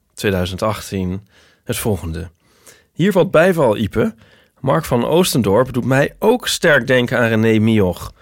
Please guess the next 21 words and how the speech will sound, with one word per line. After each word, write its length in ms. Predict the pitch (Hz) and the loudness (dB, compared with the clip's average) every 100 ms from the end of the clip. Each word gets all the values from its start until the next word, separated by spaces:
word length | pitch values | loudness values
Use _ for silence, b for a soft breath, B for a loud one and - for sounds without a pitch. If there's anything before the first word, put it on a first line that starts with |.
| b b b b b b b - | b b b b b b b -10
En 120 | - | -2
nu 60 | 127 | -2
komt 160 | 165 147 | 0 -4
er 60 | |
toch 100 | 135 | -2
wel 80 | 131 | 0
iets 120 | 117 | 0
interessants. 600 | 120 - - 127 - - - b b b b b b | -2 -6 -6 -6 -8 -14 -20 b b b b b b
"Niet 260 | 120 147 | 0 2
alleen 220 | 151 123 | 4 4
qua 160 | 120 131 | 4 2
stem, 580 | 117 190 160 165 226 208 B B B | 2 2 4 2 0 -4 B B B
maar 200 | - 113 | -2 0
ook 200 | 139 156 | 2 2
in 60 | 175 | 0
het 100 | 165 | -2
gezicht 320 | 156 165 202 | -4 -4 -6
zie 160 | - 135 | -4 -4
ik 80 | 110 | -4
gelijkenissen." 880 | - 104 101 98 92 87 - 82 85 _ _ - _ - B B B B B 107 107 | -2 0 -2 -4 -6 -6 -10 -12 -14 _ _ -20 _ -20 B B B B B -14 -6
En 320 | 156 175 170 | -4 -4 -6